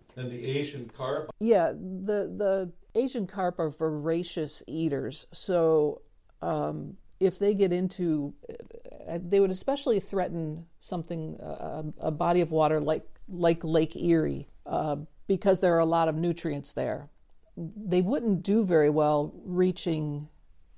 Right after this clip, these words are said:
Speaker 2: into Lake Michigan because it is so clear and there isn't that much, but they might get into the river systems and just decimate the river systems. Uh, they, they displace native fish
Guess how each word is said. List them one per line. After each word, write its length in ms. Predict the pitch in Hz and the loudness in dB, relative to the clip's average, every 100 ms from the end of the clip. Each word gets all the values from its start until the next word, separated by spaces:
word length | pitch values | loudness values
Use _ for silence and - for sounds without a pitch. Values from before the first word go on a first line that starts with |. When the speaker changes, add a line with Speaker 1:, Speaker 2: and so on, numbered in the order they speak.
| - | -4
Speaker 2:
into 640 | 190 175 - 175 160 151 151 | 0 0 0 -2 0 0 -2
Lake 300 | 160 175 170 | 0 0 0
Michigan 460 | 165 170 165 131 135 | -4 -2 -2 -4 -4
because 320 | 165 196 185 | -2 0 2
it 80 | 185 | 0
is 160 | 185 | 0
so 140 | - 160 | -2 -4
clear 300 | - 160 151 | -4 -4 -2
and 100 | 147 | -4
there 120 | 147 | -4
isn't 360 | - 165 156 147 | -4 -4 -6 -6
that 160 | 147 | -6
much, 260 | 160 143 - | -6 -8 -8
but 120 | 180 | -6
they 120 | 180 | -4
might 300 | 185 208 240 | -2 -2 0
get 140 | 196 180 | 2 2
into 200 | 185 165 | 0 -2
the 120 | 151 | 0
river 380 | 170 262 220 156 | 2 2 2 -2
systems 720 | 170 156 - 85 82 - - - - - - - - - - | -2 -4 -4 -8 -10 -14 -18 -20 -20 -20 -20 -20 -20 -12 -4
and 400 | 170 165 160 156 | 0 2 0 0
just 280 | 185 180 - | -2 -2 -2
decimate 480 | 170 - 175 170 | -2 0 -2 -2
the 80 | 170 | -2
river 260 | 160 180 165 | -2 -2 -2
systems. 640 | - 135 - - 101 - - - - - - | -4 -8 -10 -14 -16 -18 -20 -20 -20 -20 -16
Uh, 240 | - 156 147 - - | -8 -8 -8 -14 -12
they, 260 | 190 180 180 254 | -2 -2 -2 -4
they 200 | 196 175 | 0 2
displace 800 | 214 220 - 208 196 190 - - - | 2 -2 -4 -2 -2 -4 -12 -20 -16
native 480 | 190 170 175 185 190 | -6 -2 0 0 -2
fish 520 | - 214 226 - - | 0 -2 -2 -10 -18